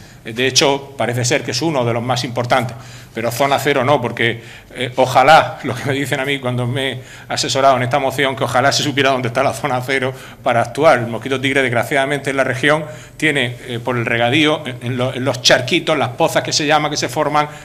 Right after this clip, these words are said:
es un caldo de cultivo, junto con las altísimas temperaturas que hemos tenido durante más de cinco meses. Ojalá fuera la zona cero, pero bueno, volviendo a lo que usted, yo creo que la,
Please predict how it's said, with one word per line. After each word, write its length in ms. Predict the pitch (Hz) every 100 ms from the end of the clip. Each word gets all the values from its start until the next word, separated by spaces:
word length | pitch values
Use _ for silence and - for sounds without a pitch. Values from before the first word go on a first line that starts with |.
| -
es 140 | 139
un 120 | 139 127
caldo 260 | 151 151
de 80 | 143
cultivo, 540 | 139 135 160 143 156
junto 320 | 156 175 170 151
con 100 | 147
las 120 | 139
altísimas 600 | 123 123 196 - 170 -
temperaturas 800 | 151 147 147 143 156 156 - -
que 60 | 156
hemos 160 | 147
tenido 220 | 156 143
durante 260 | 147 131 127
más 140 | 135
de 80 | 139
cinco 280 | 127 120 117
meses. 300 | 117 117 101 - - -
Ojalá 600 | 123 123 123 139 120 - 123
fuera 220 | 131 120
la 100 | 120
zona 180 | 135 127
cero, 260 | 185 147 - -
pero 120 | 143
bueno, 220 | 160 139 - - - -
volviendo 520 | 127 127 156 170 170
a 80 | 160
lo 120 | 151
que 80 | 147
usted, 180 | 143 156
yo 140 | 156
creo 120 | 165 165
que 80 |
la, 260 | 143 147 -